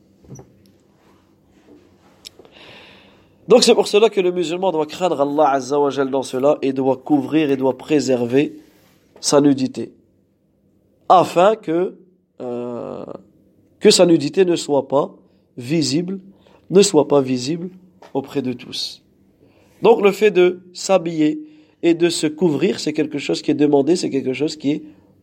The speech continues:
obligatoire. Et donc on a cité la, la, la, la, la délimitation de la aura, de la nudité par rapport aux hommes,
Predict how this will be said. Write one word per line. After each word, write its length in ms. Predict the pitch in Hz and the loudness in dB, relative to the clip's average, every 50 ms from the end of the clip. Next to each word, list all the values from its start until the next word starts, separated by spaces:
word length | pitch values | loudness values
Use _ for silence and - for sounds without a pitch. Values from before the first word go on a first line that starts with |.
| - | 2
obligatoire. 760 | - 160 147 139 135 127 131 127 - - - - - - _ _ _ _ _ _ _ - - - - _ _ _ - | 2 2 2 2 0 0 -2 -4 -4 -6 -10 -12 -12 -14 _ _ _ _ _ _ _ -20 -20 -20 -20 _ _ _ 4
Et 260 | 165 165 190 240 262 - - - - - _ _ _ _ _ _ _ _ _ - - | 6 6 8 6 4 2 -2 -14 -18 -20 _ _ _ _ _ _ _ _ _ -8 -4
donc 160 | 143 143 147 | -4 -2 -2
on 80 | 156 151 | 0 0
a 80 | 147 | 0
cité 520 | 135 - - 131 127 151 165 185 190 185 - - | 0 -2 -6 -8 -6 -4 -4 -4 -4 -6 -12 -12
la, 200 | 117 127 127 131 | -10 -8 -8 -8
la, 160 | 131 127 127 | -6 -8 -8
la, 160 | 123 123 117 | -8 -8 -8
la, 200 | 117 123 131 131 | -8 -6 -4 -2
la 160 | 127 131 139 135 | 0 2 0 2
délimitation 720 | 131 151 170 175 175 175 175 170 165 156 151 - 156 151 | 4 2 2 2 2 -2 -2 0 0 0 0 0 -2 0
de 80 | 143 | 4
la 180 | 143 143 135 151 | 4 6 8 8
aura, 300 | 151 147 135 131 127 - | 6 6 4 0 -4 -4
de 100 | 131 139 | -2 0
la 140 | 139 139 139 | 0 2 2
nudité 540 | 151 156 156 143 151 151 151 151 135 123 - - - - - _ - | 0 -2 -2 -4 -6 -4 -4 -4 -4 -4 -6 -16 -20 -20 -10 _ 2
par 120 | 156 156 | 4 4
rapport 300 | 143 151 147 151 143 127 | 6 4 4 4 0 0
aux 220 | 127 135 131 123 143 | 2 0 0 2 4
hommes, 240 | 156 190 208 196 | 4 4 2 -2